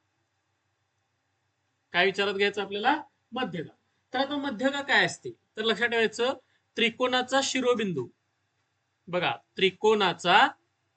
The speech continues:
त्रिकोणाचा शिरोबिंदू, शिरोबिंदू, मग तो कोणता पण घ्या, शिरोबिंदू आणि,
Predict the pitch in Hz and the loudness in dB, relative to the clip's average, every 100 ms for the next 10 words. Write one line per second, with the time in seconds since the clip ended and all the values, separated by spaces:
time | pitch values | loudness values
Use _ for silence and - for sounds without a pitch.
0 | _ _ _ _ _ _ _ _ _ _ | _ _ _ _ _ _ _ _ _ _
1 | _ _ _ _ _ - 170 165 - 180 | _ _ _ _ _ -10 -6 -6 -4 -4
2 | 170 147 - 180 240 294 _ _ _ - | -2 -6 0 4 4 2 _ _ _ -10
3 | - 262 269 233 196 139 107 _ _ _ | -2 6 6 4 -2 -4 -10 _ _ _
4 | _ _ _ _ _ _ _ _ _ _ | _ _ _ _ _ _ _ _ _ _
5 | _ _ _ _ _ _ _ _ _ _ | _ _ _ _ _ _ _ _ _ _
6 | - 180 165 160 151 156 196 294 - _ | -10 -6 -4 -4 -6 2 2 2 -6 _
7 | _ _ _ _ _ _ _ _ _ _ | _ _ _ _ _ _ _ _ _ _
8 | _ _ - 233 269 277 254 262 233 180 | _ _ -6 0 0 0 4 4 4 -2
9 | 123 - _ _ _ _ _ - 214 196 | -4 -10 _ _ _ _ _ -6 2 4
10 | 190 180 175 262 294 _ _ _ - 202 | 4 2 2 2 2 _ _ _ 2 8
11 | 240 240 262 202 | 8 8 4 0